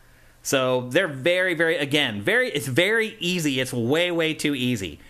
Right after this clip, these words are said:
Um, so you have dodge mechanics in the game. You also have perfect dodges that slows down the enemy so you can counterattack. Um, you have a grapple hook called a soul chain, and that can be used for traversal.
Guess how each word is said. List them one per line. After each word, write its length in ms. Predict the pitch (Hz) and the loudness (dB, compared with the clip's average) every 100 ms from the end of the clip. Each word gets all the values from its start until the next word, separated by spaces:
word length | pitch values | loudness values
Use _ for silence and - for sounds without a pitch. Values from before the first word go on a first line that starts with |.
| - - - - | -20 -20 -18 -2
Um, 260 | 135 147 | 0 0
so 100 | 147 | 0
you 120 | 180 160 | -2 2
have 400 | 180 175 160 135 | 2 2 0 0
dodge 300 | 180 233 233 | 2 0 -2
mechanics 580 | 226 247 247 240 226 | -2 0 0 0 -2
in 100 | 233 | -2
the 60 | 226 | -2
game. 500 | 208 226 226 226 220 | -2 0 0 0 0
You 100 | 147 | 0
also 200 | 156 175 | 0 0
have 120 | 151 | -4
perfect 440 | - 233 220 220 - | 0 0 2 0 0
dodges 640 | 196 196 190 190 196 175 | 2 0 0 0 0 -2
that 320 | 135 123 - | -2 -2 -2
slows 280 | - 135 127 | -2 0 0
down 200 | 127 113 | 0 0
the 120 | 117 | 0
enemy 320 | 160 175 175 | 0 0 -2
so 140 | 165 139 | -2 -2
you 100 | 117 | -2
can 140 | 113 | -4
counterattack. 960 | 107 175 170 170 165 175 165 165 160 - - - - - - - | -2 0 2 0 0 0 2 2 0 -6 -20 -20 -20 -20 -20 -6
Um, 360 | 120 127 127 127 | -2 0 0 -2
you 80 | 147 | 0
have 100 | 151 | 0
a 60 | 139 | 0
grapple 480 | 123 156 175 220 | 0 2 2 0
hook 300 | 185 214 208 | 2 0 -2
called 280 | - 170 160 | 0 2 2
a 80 | 127 | 0
soul 380 | - - 156 220 | 0 2 2 0
chain, 600 | - 233 220 233 247 254 - - - | 0 0 0 0 -2 -6 -12 -8 -2
and 160 | 147 | 0
that 240 | 180 233 - | 2 0 -2
can 140 | 202 | -2
be 80 | 175 | 0
used 340 | 165 160 160 | 0 0 0
for 560 | - 156 151 139 131 - | 0 2 2 2 0 0
traversal. 680 | - 156 185 - 104 110 131 | 0 2 0 0 0 -2 -4